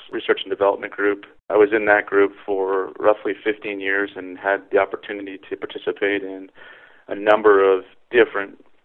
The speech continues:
and very interesting projects. Of course, with airplanes,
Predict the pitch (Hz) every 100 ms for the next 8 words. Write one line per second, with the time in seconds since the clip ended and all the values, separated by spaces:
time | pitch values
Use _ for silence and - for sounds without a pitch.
0 | _ _ 107 98 95 95 92 95 90 -
1 | 113 107 92 101 95 - 90 90 107 101
2 | 101 95 95 - - - - - _ -
3 | 110 - 104 123 - 101 95